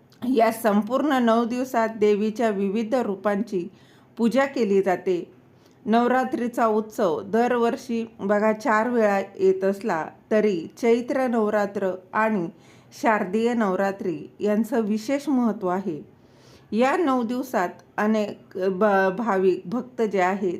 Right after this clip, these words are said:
ते देवीची भक्तिभावे पूजा करतात, पूजेत तल्लीन राहतात. हे दिवस अत्यंत उत्साही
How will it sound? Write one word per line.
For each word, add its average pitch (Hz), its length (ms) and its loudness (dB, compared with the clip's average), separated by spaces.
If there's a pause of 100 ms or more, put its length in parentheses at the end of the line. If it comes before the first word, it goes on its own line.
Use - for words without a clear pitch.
(120)
ते 208 80 2
देवीची 202 580 2
भक्तिभावे 247 720 -2
पूजा 214 420 0
करतात, 196 440 -2 (760)
पूजेत 233 300 0
तल्लीन 240 560 -2
राहतात. 240 460 -2 (520)
हे 262 160 0
दिवस 240 460 -2
अत्यंत 226 600 0
उत्साही 220 800 0